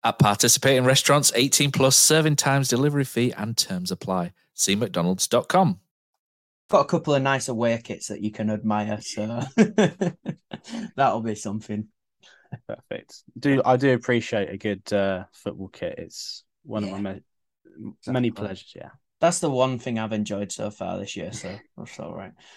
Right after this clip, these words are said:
Speaker 2: Um, all right, thanks for joining us, mate. Um, good luck on Saturday. Um, but yeah, let's hope that Town maybe turn it around. <laughs>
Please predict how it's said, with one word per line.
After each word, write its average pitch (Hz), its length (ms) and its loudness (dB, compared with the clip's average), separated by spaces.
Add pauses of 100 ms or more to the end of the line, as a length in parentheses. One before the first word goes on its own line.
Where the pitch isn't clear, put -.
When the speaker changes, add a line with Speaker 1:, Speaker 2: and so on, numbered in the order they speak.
(160)
Speaker 2:
Um, 127 320 2
all 135 80 6
right, 131 160 6
thanks 175 260 2
for 165 80 -2
joining 143 300 2
us, 135 160 -6
mate. 139 340 -2
Um, 127 380 -2
good 160 180 -4
luck 139 360 -2
on 117 220 -2
Saturday. 117 600 0 (500)
Um, 107 220 -2
but 110 320 -4
yeah, 113 160 0
let's 110 260 -2
hope 107 200 -6
that 104 180 -6
Town 101 300 -4
maybe 101 480 -6
turn 104 240 -6
it 98 80 -4
around. 107 320 -6 (220)
<laughs> 190 1000 2